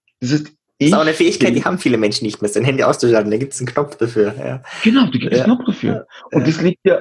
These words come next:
Speaker 1: meiner Entscheidung. Nicht das Handy schaltet mich ein, ich schalte mein Handy aus und ein. Wenn ich es brauche, wenn ich ein E-Mail schreiben möchte, wenn ich jemanden erreichen möchte,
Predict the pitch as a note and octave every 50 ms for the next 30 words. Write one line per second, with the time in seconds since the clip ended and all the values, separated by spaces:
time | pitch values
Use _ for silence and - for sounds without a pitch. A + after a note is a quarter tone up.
0 | - - _ _ _ _ _ _ B2+ D3+ D#3 D#3+ F3 G3+ G3+ G3 F3 D#3 C#3 B2+
1 | - - A#2+ F#2+ F#2+ F#2 G2 F#2+ E2+ - - _ _ _ _ _ - _ - G3
2 | G3 - E3 D#3+ - C#3+ C#3+ D3+ D3+ - D3 A#2 A2+ A2 G#2+ G2+ G2+ A2+ E3+ E3
3 | - - F#3 F3+ G#3 - - - - _ A3 A#3 B3 A#3+ - A3 F#3 F3 E3+ F3
4 | E3 E3+ E3+ D#3+ D#3+ E3+ G3 - - - - - - - - - G2+ G2 - B1
5 | B1 A1 - - - - - - - D3+ E3+ F#3 G3 E3+ - - B2+ B2+ B2+ B2+
6 | B2+ A2 G2+ G#2 A2 G#2+ A2+ G#2 - - D3+ E3+ E3 D#3+ D#3 D3+ D3+ D3+ - -
7 | - - - - A2+ G#2+ G2+ G#2+ A2+ G#2 G#2+ G#2+ - - G#2 A2+ G#2+ A2 G#2+ A2+
8 | A2 A#2 A2 A#2 A2+ A2 A2+ A#2+ B2 C3+ C3+ - G#2+ A2+ A2+ G#2+ - - A2+ A2+